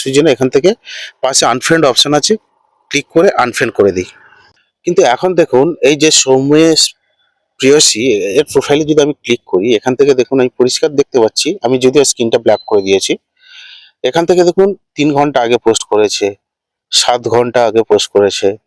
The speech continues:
গতকালকে লাইভ করেছে, এখান থেকে কিন্তু পরিষ্কার তার প্রোফাইলে ঢুকে আমি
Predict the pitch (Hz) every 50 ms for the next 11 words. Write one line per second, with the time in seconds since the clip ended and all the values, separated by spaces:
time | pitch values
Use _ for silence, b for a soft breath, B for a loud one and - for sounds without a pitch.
0 | _ _ _ _ _ _ _ _ _ - _ _ _ _ _ - - _ _ _
1 | _ _ _ _ - - - - _ _ _ _ _ - - _ _ - 123 123
2 | 131 127 - - 135 - - 127 123 123 - 131 123 117 107 107 117 139 139 -
3 | - - 131 117 113 104 - - 113 107 - 127 123 - 139 131 135 131 135 135
4 | 131 - - - 117 120 - - - 147 135 - _ - 123 - _ 120 110 -
5 | 120 113 135 127 110 - 107 - 120 110 117